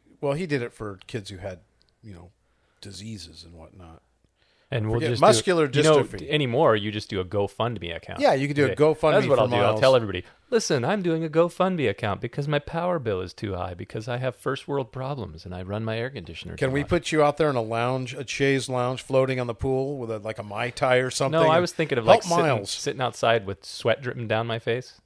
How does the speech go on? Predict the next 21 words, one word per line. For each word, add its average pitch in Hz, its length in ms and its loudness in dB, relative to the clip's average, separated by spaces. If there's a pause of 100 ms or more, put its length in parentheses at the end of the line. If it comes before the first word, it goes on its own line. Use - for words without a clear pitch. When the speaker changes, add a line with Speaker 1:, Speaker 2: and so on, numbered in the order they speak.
(120)
Speaker 2:
That - 180 0
would 110 80 -12
be 90 120 -10
even 95 180 -10
better. 95 280 -8 (220)
I'm 240 320 -10
so 277 380 -4
hot. 269 480 -12 (360)
Speaker 1:
Oh, 123 440 0
well, - 200 -6
I 180 140 2
have 214 200 0
that 131 220 -2
picture 156 360 -4
of 107 140 -4
me 131 240 -6
supposedly 139 720 -6
in 123 80 -8
another 120 240 -6
thirty 123 320 -8
years. 120 460 -8